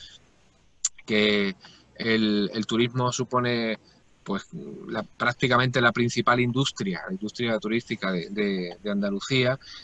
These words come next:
eh, con ciudades como Córdoba, como Granada, como la propia Sevilla, como Cádiz, toda Andalucía, ¿no? Y, y sus entornos, eh, naturales, eh, tienen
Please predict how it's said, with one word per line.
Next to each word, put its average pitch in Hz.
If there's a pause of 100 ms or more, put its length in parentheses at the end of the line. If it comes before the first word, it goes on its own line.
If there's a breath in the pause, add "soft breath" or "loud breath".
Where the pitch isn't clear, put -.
(140)
eh, 101
con 101
ciudades 107
como 107
Córdoba, 110
como 98
Granada, 110
como 90
la 90
propia 104
Sevilla, 113
como 90
Cádiz, 113 (320)
toda 170
Andalucía, 110
¿no? 131
Y, 127
y 110
sus 113
entornos, 113
eh, 110
naturales, 117
eh, 202 (360)
tienen 113